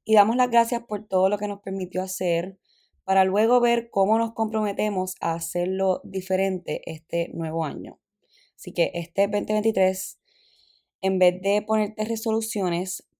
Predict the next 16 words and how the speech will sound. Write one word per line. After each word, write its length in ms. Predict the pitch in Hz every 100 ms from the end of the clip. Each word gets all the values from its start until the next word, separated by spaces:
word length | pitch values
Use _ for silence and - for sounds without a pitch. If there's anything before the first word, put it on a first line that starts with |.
| -
ponte 560 | 190 190 - 214 214
compromisos 1160 | - 196 190 180 180 208 214 180 170 165 - -
contigo 420 | - 175 170 170
misma. 440 | 175 160 151 - - _ _ _ _ _ _ _ _ _
Porque 380 | - 202 208 202
si 160 | 294 208
solo 240 | 220 214
te 80 | 269
enfocas 460 | 262 254 247 247 -
en 160 | 208
todo 180 | - 190
lo 100 | 208
malo 220 | 208 202
que 100 | 202
te 120 | 202 196
pasó, 800 | 196 - 175 170 170 170 165